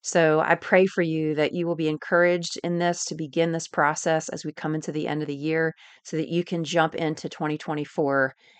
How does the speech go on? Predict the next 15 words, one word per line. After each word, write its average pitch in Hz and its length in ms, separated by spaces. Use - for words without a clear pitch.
and 143 420
really 180 500
have 147 480
some 151 320
solid 165 840
things 147 500
in 156 220
mind 135 500
for - 160
yourself 139 600
and 147 160
for - 120
you 139 140
to 139 160
achieve. 131 380